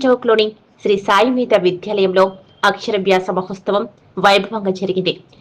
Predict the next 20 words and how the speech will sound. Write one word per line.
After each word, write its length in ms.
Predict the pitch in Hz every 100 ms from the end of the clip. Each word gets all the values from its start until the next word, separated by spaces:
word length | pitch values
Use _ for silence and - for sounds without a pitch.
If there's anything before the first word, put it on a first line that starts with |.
| _ - -
బాసర 420 | 196 202 214 208 202
సరస్వతి 400 | 196 190 196 190 185
ఆలయం 240 | 185 185 190
నుంచి 220 | 185 - 190
తీసుకొచ్చిన 440 | 185 185 190 190 185 185 - _ _ 254
కుంకుమతో 440 | 262 302 269 202 196 -
పూజారి 400 | 190 185 208 190 185 - _ 190
మంత్రోచ్చరణలతో 680 | 190 190 - 202 196 185 170 - _ _
కరెస్పాండెంట్ 640 | 190 196 - 196 185 185 -
పెరమల్ల 340 | 190 190 202 180
వెంకటరెడ్డి 500 | 175 190 226 196 190 185
ఆధ్వర్యంలో 480 | 175 180 196 190 190 196 - _ -
చిన్నారులకు 560 | 190 202 190 185 196 269 - _ _ 208
అక్షరాభ్యాస 540 | 208 269 240 214 196 208 196
కార్యక్రమం 420 | 180 185 202 190 185
చేయించారు. 540 | - 180 175 - 175 - - _ - - 180
ఈ 40 | 196
సందర్భంగా 440 | 185 196 190 190 196 196 190
విద్యార్థులు 500 | 185 226 196 180 180 - 202
ఆటపాటలు, 580 | 202 220 202 190 190